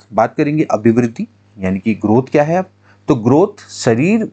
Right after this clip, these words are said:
व उसके अवयव में होने वाला मात्रात्मक परिवर्तन है। मात्रा में जितना परिवर्तन हो रहा है, basically क्या है, quantitative change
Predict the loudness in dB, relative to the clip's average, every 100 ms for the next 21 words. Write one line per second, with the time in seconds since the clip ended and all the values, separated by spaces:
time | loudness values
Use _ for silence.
0 | -2 0 0 -2 -4 -2 -2 0 0 2
1 | -2 -4 -4 -2 -2 0 0 -2 -2 -4
2 | -4 -4 -4 -4 -2 0 0 -2 -6 -12
3 | -20 _ _ -20 _ _ 0 0 0 0
4 | 2 0 -4 -2 0 0 0 0 -2 -4
5 | -6 -2 -2 0 -2 -4 -2 -2 0 0
6 | 0 0 0 0 0 0 -2 -6 -2 -2
7 | 0 0 2 2